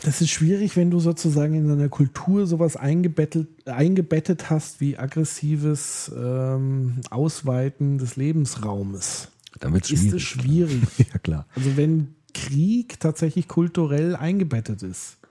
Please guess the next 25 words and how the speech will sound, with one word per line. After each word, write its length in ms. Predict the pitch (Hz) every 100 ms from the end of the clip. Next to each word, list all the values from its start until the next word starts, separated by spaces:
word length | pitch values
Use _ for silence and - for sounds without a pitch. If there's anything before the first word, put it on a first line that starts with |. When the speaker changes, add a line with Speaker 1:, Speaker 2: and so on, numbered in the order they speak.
| _ _ - - - _ _
Speaker 1:
wie 80 | 131
es 100 | 123
bei 140 | - 135
vielen 360 | - 151 160
Völkern 400 | 160 143 151 156 143
noch 200 | 143 -
der 160 | 143 135
Fall 320 | - 139 135
ist, 480 | 160 156 - - - _ _ - - _ _
ist 160 | 151 131
es 80 | 139
schwierig 460 | - 139 190 208
zu 100 | -
sagen, 360 | 175 170 175 170
„Jetzt 180 | 156 -
leg 180 | 151
mal 140 | 165 156
deine 240 | 147 143
Wa-, 140 | 139 143
wir, 120 | 147
lass 280 | 143 143 -
uns 160 | 165 -
doch 120 | 139
mal 180 | 143 135
reden.“ 480 | 131 139 131 101